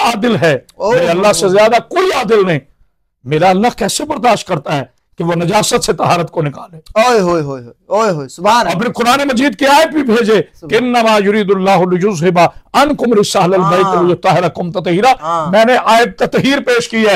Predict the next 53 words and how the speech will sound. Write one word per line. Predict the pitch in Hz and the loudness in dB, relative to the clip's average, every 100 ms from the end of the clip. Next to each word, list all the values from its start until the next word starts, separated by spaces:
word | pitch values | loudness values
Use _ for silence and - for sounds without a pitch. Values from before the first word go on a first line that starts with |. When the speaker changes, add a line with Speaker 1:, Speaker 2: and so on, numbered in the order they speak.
| 143 | 0
Speaker 2:
हाँ। | 160 143 | -4 -4
Speaker 1:
मुझे | 170 190 | -2 0
अब | 214 214 | 2 2
मौलवी | 202 208 240 | 0 2 0
की | 196 | -2
तफसीर | 214 190 226 247 | -6 -4 -4 -2
नहीं | 294 | 0
पेश | 262 262 - | 2 0 0
करना। | 208 185 - _ 190 | -2 0 -4 _ 0
Speaker 2:
हाँ, | 254 311 359 359 320 294 277 254 233 220 | 2 4 4 4 4 4 4 4 4 4
तत्हीर | 269 220 311 392 | 0 0 0 0
पेश, | 359 370 | 0 0
ये | 277 370 | 0 0
तफसीर | 359 311 | 0 2
Speaker 1:
मैंने | 392 427 | 2 2
Speaker 2:
पेश | - | 2
की। | |
Speaker 1:
आयत | - 523 277 - | 2 2 0 0
Speaker 2:
वाह, | 277 | 0
Speaker 1:
तत्हीर | 370 453 | 2 4
Speaker 2:
वाह, | - | 4
वाह, | 285 | 4
Speaker 1:
पेश | 262 - | 2 2
Speaker 2:
वाह। | 247 | 0
Speaker 1:
की | 262 | 2
है, | 269 247 | 2 2
मुझे | 220 | 2
Speaker 2:
सुभान | 320 | 2
अल्लाह। | 320 226 | 4 4
Speaker 1:
मौलवी | 240 269 | 2 0
की | 247 | -2
तफसीर | 233 - 240 240 | -2 -2 -2 2
पेश | 247 226 | 2 2
नहीं | 233 294 | -2 -2
करना। | 285 294 254 | -2 2 2
Speaker 2:
सुभान | 202 233 262 | 2 2 2
अल्लाह, | 233 135 113 | 0 -6 -12
सुभान | - 196 226 | -6 -2 2
Speaker 1:
या | 226 | 4
Speaker 2:
अल्लाह। | 226 170 | 4 2
Speaker 1:
जुर्रत | 247 285 285 | 2 2 2
करो | 247 247 226 - - - | 2 2 2 0 -8 -4
कि | 202 | -2
कुरान | - 320 220 220 | 2 2 4 2
मजीद | 190 233 226 | 0 0 2
में | 220 | 2
आयत | 202 190 214 208 196 | 2 4 4 2 -4
तत्हीर | 160 208 214 | -4 -2 -2
नहीं | 160 190 302 226 | 0 0 0 2
है, | 240 180 - _ | 2 2 -2 _
Speaker 2:
हाँ। | 156 | -2
Speaker 1:
और | 160 | 0
अगर | 180 190 | 2 2